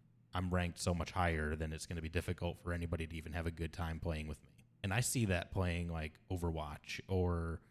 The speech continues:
uh, Call of Duty Warzone two or Modern Warfare two multiplayer. Like, if I jump in with somebody who I know is better than me, I'm gonna see it because I'm gonna be playing against people who are better than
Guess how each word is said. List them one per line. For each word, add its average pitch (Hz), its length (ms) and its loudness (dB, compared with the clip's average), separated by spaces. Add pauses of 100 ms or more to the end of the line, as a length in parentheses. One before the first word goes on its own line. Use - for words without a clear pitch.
(420)
uh, 80 400 -2
Call 95 340 4
of 90 60 4
Duty 82 440 2 (420)
Warzone 87 480 6
two 87 600 4
or 85 240 4 (340)
Modern 92 320 6
Warfare 85 360 4
two 85 560 6
multiplayer. 87 720 0 (140)
Like, 90 180 -2
if - 140 -4
I 113 140 2
jump 104 280 2
in 101 120 2
with 90 140 2
somebody 85 360 0
who 85 340 2 (400)
I 90 120 0
know 87 240 4
is 82 100 0
better 85 280 0
than 92 180 2
me, 98 300 0 (300)
I'm 95 120 2
gonna 87 200 2
see 87 320 -2
it - 140 -8 (180)
because 92 240 -2
I'm 90 120 0
gonna 90 100 4
be 87 80 2
playing 90 260 0
against 87 200 -2
people 82 180 -6
who 87 140 0
are 80 80 2
better 82 260 0
than 80 140 -6